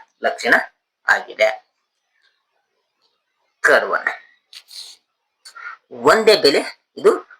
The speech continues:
ಮೂರನೆಯ ಲಕ್ಷಣ. ವಸ್ತುಗಳ ಏಕರೂಪತೆಯ ಪರಿಣಾಮವಾಗಿ ಒಂದೇ ಬೆಲೆ ಇರುತ್ತದೆ.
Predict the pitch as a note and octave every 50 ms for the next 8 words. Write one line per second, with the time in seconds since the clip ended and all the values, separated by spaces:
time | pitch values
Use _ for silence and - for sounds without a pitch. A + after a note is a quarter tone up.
0 | _ _ - B2+ C#3 D3 D3 C3+ B2+ C3+ E3+ G3+ - - _ _ _ - A#2 -
1 | - - A2+ A2+ - - - - - _ _ _ _ _ _ _ - - - -
2 | _ _ _ _ _ _ A2 A2+ C#3+ - - - - - A#3+ A3+ A#3 A#3 A#3 A3+
3 | - C#3+ D#3 F3+ F3+ F3+ F#3 F#3 E3+ E3 D#3+ - D#3+ D#3+ - E3 D#3+ E3 D#3+ E3
4 | - - C3+ B2+ B2 B2 A#2+ A#2 A#2 A2+ A2+ A2 A2 C4 G3 G#3+ - _ _ _
5 | _ _ _ _ _ _ - C3 A2+ B2+ C#3+ D#3+ F3 F3 F#3+ G#3 A3+ E4 - -
6 | _ _ _ _ A3+ - B2 B2 D#3 G3+ - - - _ _ B2+ A#2+ A2 G#2+ -
7 | _ A#2 A2+ G#2+ G#2+ G#2+